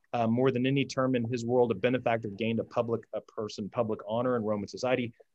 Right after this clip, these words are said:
So to do the work of an apostle, Paul required time for prayer, study of scriptures, and for pastoring, meeting, talking, and discussing, and more time for traveling and starting new churches. Uh,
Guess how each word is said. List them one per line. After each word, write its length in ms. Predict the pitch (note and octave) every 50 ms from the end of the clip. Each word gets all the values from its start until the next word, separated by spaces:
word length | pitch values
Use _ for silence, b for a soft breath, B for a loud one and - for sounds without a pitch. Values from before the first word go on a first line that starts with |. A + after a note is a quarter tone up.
| _ _
So 140 | - - D3
to 120 | C3 B2+
do 140 | A#2+ C#3+ F3
the 80 | D#3+ D#3+
work 220 | D#3 E3 D#3+ D#3+
of 80 | C#3+ B2+
an 60 | A#2+
apostle, 600 | A2+ - - D3+ D3+ D#3+ D#3 E3+ D#3+ E3 - - _ _ -
Paul 200 | - C3+ C3+ C#3+
required 520 | C#3+ C3 A2+ - C3 C3+ C3 B2+ B2 A2
time 220 | - B2 B2 B2+ A#2
for 120 | A#2 G#2
prayer, 480 | - _ - C3+ C#3 D3 D3 D3+ D#3+ D#3 -
study 380 | - - - C3+ C3 C3 D3+
of 100 | D3+ D3
scriptures, 440 | - - D3+ D3 C#3+ - D3+ C3+ A#2+
and 80 | A2+ A2+
for 100 | - -
pastoring, 680 | - - C3+ C3+ D3 D3 - - D3 C#3+ C#3+ D3 D3 _ _ _ _ -
meeting, 440 | G#2 A2 A#2+ B2+ C#3+ D3 D3 D3 C#3+
talking, 440 | - - C3 C3 C3 - - C#3 B2+
and 80 | G#2+
discussing, 520 | G2 - - - - C3 C3+ - - C3 A#2+
and 100 | A2 A2
more 200 | A2+ C3 C#3 C#3
time 220 | - C3 B2 A#2
for 100 | A2+ G#2+
traveling 480 | - - - A#2 A#2 A#2+ A#2+ A#2+ B2 A#2
and 80 | A2
starting 280 | - A#2+ A2+ A2 A2 G#2
new 120 | G2 F#2 -
churches. 500 | - - C#3+ D3 - - D#3+ D3+ - - _ _ _ _ _ _ _ _ _ _ _ _ _ _ _ -
Uh, 140 | A2 A2